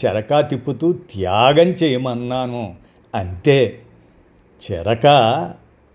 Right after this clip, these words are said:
తిప్పడమంటే మన పనిని గౌరవించుకుంటున్నామని అర్థం అని గాంధీజీ స్పష్టం చేశారు.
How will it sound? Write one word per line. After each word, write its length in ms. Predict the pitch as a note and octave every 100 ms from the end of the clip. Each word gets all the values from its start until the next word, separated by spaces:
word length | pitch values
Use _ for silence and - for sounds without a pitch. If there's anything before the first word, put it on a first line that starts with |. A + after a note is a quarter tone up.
| _ _ _ -
తిప్పడమంటే 1040 | E2+ - D#3+ D#3+ D#3 A2 B2 C#3+ G#3 E3
మన 320 | G2+ F2+ G#2+ B2+
పనిని 400 | C3+ D#3 G3+ A3+
గౌరవించుకుంటున్నామని 1200 | F3+ D#3 D#3 D3 - D3+ C3 C#3 C3+ C3+ C3+ B2
అర్థం 500 | G#2 G2 F3 D#3 G#2 - _ _ _ _ - _
అని 400 | A2+ A2 D#3+ G#3+ - - - G#2
గాంధీజీ 720 | G2+ A2 G#2+ B2+ G#2+ C3+ G3+ - - _
స్పష్టం 680 | - - A2 G2 - - G3
చేశారు. 540 | B2+ A2+ - A#2+ A2